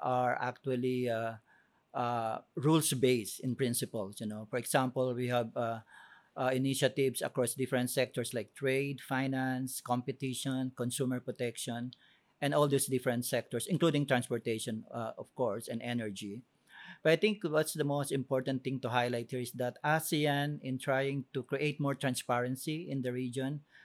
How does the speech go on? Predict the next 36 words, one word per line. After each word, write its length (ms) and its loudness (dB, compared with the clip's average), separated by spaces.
we're 100 2
trying 360 6
to 100 2
promote 540 2
or 140 0
let 260 4
the 100 2
countries 420 0
commit 380 -2
to 60 0
greater, 680 2
uh, 200 2
regulatory 600 2
gov-, 280 -4
uh, 340 0
uh, 40 -6
principles 840 -2
or 220 -2
regulatory 540 0
practice 720 -2
in 140 -2
the 80 -4
region. 480 -8
The 160 8
way 160 8
we 100 6
do 180 6
that 220 4
is 120 -2
that 220 2
we 80 2
try 380 6
to 120 -2
encourage 640 0
asean 460 4
countries 600 2